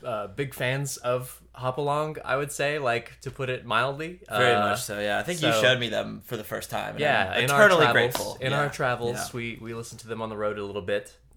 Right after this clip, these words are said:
Speaker 1: and, uh, they've become just one of the greatest bands that we could ever, you know, try to emulate or whatever.
Speaker 2: Yeah.
Speaker 1: I, I'm a huge fan of theirs. Um, like, uh, like I said, Brendan is too.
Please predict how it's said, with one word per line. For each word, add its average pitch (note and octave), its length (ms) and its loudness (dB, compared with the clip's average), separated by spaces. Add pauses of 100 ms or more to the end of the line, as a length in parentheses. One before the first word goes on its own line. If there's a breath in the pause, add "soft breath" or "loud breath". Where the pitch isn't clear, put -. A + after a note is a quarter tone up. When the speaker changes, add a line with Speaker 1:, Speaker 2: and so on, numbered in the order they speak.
(120)
Speaker 1:
and, F#2+ 440 -6
uh, F#2 640 -6
they've F#2 220 -12 (320)
become F#2 340 -14
just F#2 220 -14
one F#2+ 140 -12
of F#2 100 -16
the G#2+ 100 -8
greatest A#2 460 -4
bands F3 500 2
that D#3 180 -4
we C#3+ 140 -8
could C#3 260 -4
ever, C#3 400 -4
you C#3+ 120 -8
know, A#2+ 80 0 (140)
try C#3+ 160 -2
to A#2+ 80 0
emulate C3+ 420 -2
or A2+ 60 -6
whatever. A#2 380 -2
Speaker 2:
Yeah. - 220 -12
Speaker 1:
I, A2 160 0
I'm A2 200 -4
a G#2+ 40 -6
huge A2 220 -10
fan G#2+ 160 -4
of G2+ 100 -6
theirs. G#2 440 -2 (340 soft breath)
Um, G2 640 -6 (420)
like, F#2+ 300 -12 (360)
uh, F2+ 400 -12 (140)
like F#2 180 -18
I F#2+ 60 -20
said, G#2 260 -20
Brendan G2 360 -18
is A#2 240 -20
too. A#2+ 240 -12